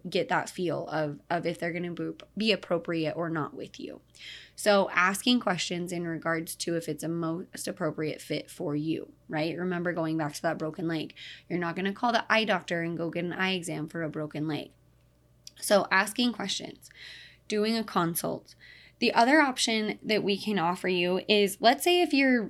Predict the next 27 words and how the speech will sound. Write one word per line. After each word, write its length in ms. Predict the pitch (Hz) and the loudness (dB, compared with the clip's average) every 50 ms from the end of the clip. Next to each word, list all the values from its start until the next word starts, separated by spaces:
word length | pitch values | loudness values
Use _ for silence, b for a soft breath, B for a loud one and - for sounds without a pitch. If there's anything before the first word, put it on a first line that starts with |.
| - | -6
curious 400 | - - 254 262 262 262 254 - | -2 2 4 4 6 4 4 2
about 100 | 254 240 | 0 0
this 160 | 247 214 208 | 0 0 0
office, 540 | - 220 196 196 - 202 196 185 190 196 - | 0 0 0 0 2 2 2 2 0 -2 -2
maybe 300 | 196 208 208 214 208 220 | 0 0 0 0 0 0
you're 180 | 220 220 214 208 | 0 2 2 2
on 100 | 202 190 | 0 0
the 100 | 175 170 | -2 -2
fence, 600 | - - 214 214 208 208 202 196 196 - - - B B B B B B B | 2 4 4 4 4 4 0 -2 -4 -8 -12 -18 B B B B B B B
you're 140 | 208 208 | 2 2
not 200 | 208 208 202 196 | 4 4 2 2
completely 460 | - - 208 202 - 214 202 - - 196 | 0 -4 -6 -6 -4 -4 -4 -4 -4 -4
sold, 340 | - - 190 185 180 180 | -2 0 0 0 0 0
but 140 | 180 185 - | 0 -2 -2
you, 320 | - 196 190 190 180 175 - | 0 0 0 2 2 0 0
you 140 | - 196 196 | 0 -2 0
got 220 | - 202 190 190 | 2 2 2 2
an 100 | 202 202 | 2 0
appointment 400 | 196 190 208 196 - - 165 156 | 0 0 0 -2 -2 -2 -4 -4
within 240 | - 190 - 185 170 | -4 -6 -6 -6 -6
a 60 | 170 | -6
couple 260 | - 185 175 - 165 | -4 -4 -4 -4 0
weeks 380 | 170 240 311 320 311 - - - | 4 6 4 4 4 0 -8 -6
and 160 | - 190 190 | -4 -2 -2
you're 120 | 180 170 165 | -2 -2 -2
gonna 200 | 170 165 156 151 | -2 -2 -2 -2
go. 440 | - 247 269 269 269 254 254 254 | 0 0 2 2 2 2 0 0